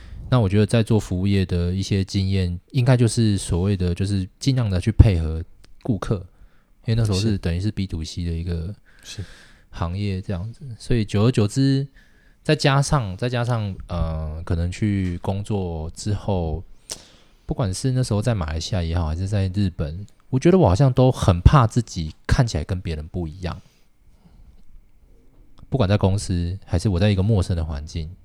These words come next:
Speaker 2: 嗯。
Speaker 1: 我都很没有办法接受我自己，别人看我好像是一个外国人这样子。
Speaker 2: 哦，那就是你啦，你的问题咯。
Speaker 1: 对，对，对，所以我现在像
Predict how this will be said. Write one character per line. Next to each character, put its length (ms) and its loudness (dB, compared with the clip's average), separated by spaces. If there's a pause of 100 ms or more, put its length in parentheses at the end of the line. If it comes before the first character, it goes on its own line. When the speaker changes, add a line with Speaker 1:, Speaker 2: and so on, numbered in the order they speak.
(500)
Speaker 2:
嗯。 80 4
Speaker 1:
我 60 8
都 200 8
很 380 0
没 320 -2
有 100 4
办 140 2
法 140 0
接 200 -2
受 160 0
我 140 -2
自 140 -4
己， 160 -8
别 160 -2
人 100 -2
看 220 -2
我 80 -4
好 100 -4
像 100 0
是 140 -4
一 40 -2
个 60 -4
外 200 0
国 240 -8
人 180 -8
这 100 -8
样 140 -10
子。 160 -16 (240)
Speaker 2:
哦， 540 -4 (420)
那 100 -2
就 80 -6
是 140 -6
你 180 -8
啦， 240 -6 (160)
你 120 -8
的 100 -6
问 160 -6
题 140 -10
咯。 180 -8 (500)
Speaker 1:
对， 160 4
对， 140 0
对， 140 -2
所 140 0
以 60 4
我 180 0
现 140 0
在 80 0
像 200 0